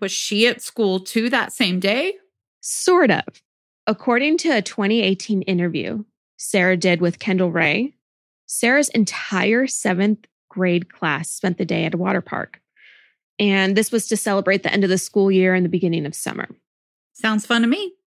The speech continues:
Speaker 2: Yeah. Sarah and her class returned to school around three thirty P M, which was around the typical time school got out.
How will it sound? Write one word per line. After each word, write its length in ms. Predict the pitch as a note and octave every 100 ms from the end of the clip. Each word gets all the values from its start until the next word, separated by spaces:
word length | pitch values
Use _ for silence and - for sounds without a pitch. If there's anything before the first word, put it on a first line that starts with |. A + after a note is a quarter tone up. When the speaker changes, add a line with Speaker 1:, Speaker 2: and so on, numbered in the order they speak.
| _ -
Speaker 2:
Yeah. 260 | F#4 - - - _ _ _ -
Sarah 380 | - C4 C#4 C#4+
and 120 | C4+
her 80 | A#3+
class 400 | A#3+ G#3+ A3 G#3+
returned 560 | F#3+ - - F4 F#4+
to 100 | D4+
school 400 | - - F#3 F3
around 440 | F#3 F#3+ F#3 F3 - -
three 340 | G3 A3 A#3+
thirty 400 | A#3 G#3 G3 F#3
P 280 | F3 - F3+
M, 380 | E3 F3+ C#4+ E4
which 260 | G#3 G3 G3
was 160 | F3+
around 460 | F#3+ G3 G3 G3+ F#3
the 320 | - G3+ F#3+
typical 560 | F#3 - A#3+ A3 G3+ G3+
time 560 | - G3 E3+ E3 E3+ - -
school 360 | - - F3+
got 200 | E3+ D3+
out. 180 | G#2